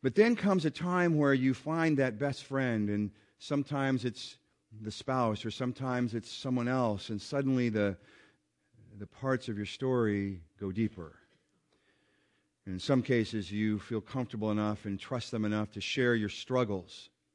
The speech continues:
to share those deep parts, the even joys that you've, you've seen in your life, or those successes. And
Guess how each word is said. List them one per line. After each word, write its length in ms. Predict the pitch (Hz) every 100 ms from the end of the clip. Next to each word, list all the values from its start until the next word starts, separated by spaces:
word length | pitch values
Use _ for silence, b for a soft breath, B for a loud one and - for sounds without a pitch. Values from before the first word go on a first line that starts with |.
| _ b b b
to 60 | 117
share 360 | - 143 131
those 280 | 123 117 110 - b b _ _
deep 280 | 135 143 135 - _
parts, 440 | - 110 95 -
the 240 | 113 107 101 B
even 320 | 135 127 117
joys 540 | 98 151 165 147 123
that 140 | 127 113
you've, 240 | 113 95 _ b b b b
you've 160 | 110 -
seen 300 | - 135 120
in 100 | 107
your 120 | 107
life, 320 | 117 120 107
or 60 | 104
those 160 | 104
successes. 800 | - 104 - 113 110 - 95 87
And 220 | 101 95